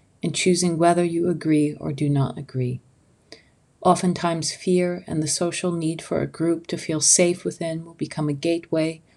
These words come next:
or barrier to remembering your innate ability to divine a course with life. And based on the various meanings different search results will find,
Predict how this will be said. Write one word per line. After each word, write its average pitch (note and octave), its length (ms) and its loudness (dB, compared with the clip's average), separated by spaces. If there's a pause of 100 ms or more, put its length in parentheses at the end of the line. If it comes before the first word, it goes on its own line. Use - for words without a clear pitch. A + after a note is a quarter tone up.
(260)
or G3+ 220 6
barrier C#3 680 0 (300)
to - 120 -8
remembering D#3 600 0
your C#3+ 280 -2
innate D#3 460 0
ability C#3+ 540 0
to - 180 -12
divine C#3+ 720 0
a C#3+ 40 -10
course C#3 440 0
with C3+ 160 -6
life. C3 340 -2 (1700)
And F#3 180 8
based F#3 460 6
on E3+ 300 0
the D#3 340 0
various D3+ 500 4
meanings C#3+ 480 2
different - 340 -2
search D#3+ 360 -2
results D3 440 0
will D3+ 80 -2
find, D#3 520 2